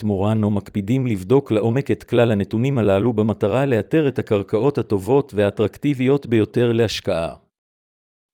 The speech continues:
אך למה לרכוש קרקע חקלאית אם ניתן לרכוש קרקע מופשרת?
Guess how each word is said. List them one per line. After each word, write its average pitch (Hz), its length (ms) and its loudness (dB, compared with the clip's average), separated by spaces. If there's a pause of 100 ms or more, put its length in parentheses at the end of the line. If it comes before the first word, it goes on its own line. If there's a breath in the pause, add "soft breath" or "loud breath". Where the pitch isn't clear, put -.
אך - 180 -6
למה 113 280 2
לרכוש 98 520 -2
קרקע 101 380 0
חקלאית 107 680 -4
אם 101 140 -4
ניתן 110 300 -2
לרכוש 107 480 -2
קרקע 98 360 0
מופשרת? 104 800 -4